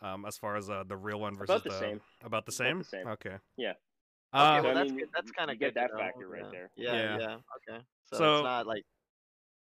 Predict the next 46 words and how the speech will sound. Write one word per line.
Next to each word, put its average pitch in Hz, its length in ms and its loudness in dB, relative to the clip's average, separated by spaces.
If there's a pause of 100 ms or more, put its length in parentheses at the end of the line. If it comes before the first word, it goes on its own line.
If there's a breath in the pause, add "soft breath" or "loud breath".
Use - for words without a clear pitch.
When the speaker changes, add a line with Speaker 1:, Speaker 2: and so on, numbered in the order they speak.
(180)
Speaker 1:
Yeah, 131 120 2
go 120 140 0
ahead. 123 140 0 (920)
Speaker 3:
I 143 160 4
was 156 120 0
just 151 100 -6
Speaker 2:
Oh, 110 60 0
Speaker 3:
gonna 120 80 4
Speaker 2:
okay. - 80 -4
Speaker 3:
say, 156 180 4
it's 147 140 -4
just 143 180 -12
like, 131 220 0
you 127 60 -6
know, 120 120 -4
for - 140 -10
guys 123 340 0
who 117 300 -6 (100)
kinda 120 220 -4
look 107 240 -10
for 123 120 -8
that 107 220 -6
sort 101 140 -10
of, 95 100 -12
like, 95 240 -8 (240)
look 110 320 -8
or 104 80 -10
whatever 95 300 -8
it 87 80 -12
is, 87 100 -16
right? 101 220 -6
It's 95 100 -16
like, 95 120 -12
hey, 104 180 -6
you 98 100 -8
don't 95 140 -8
have 95 100 -10
to - 160 -10
add 95 240 -2
more 87 220 -12
things 82 320 -20
to 85 140 -16
it, 76 120 -12
right? 90 200 -6
It's, 87 160 -12
like, 87 120 -12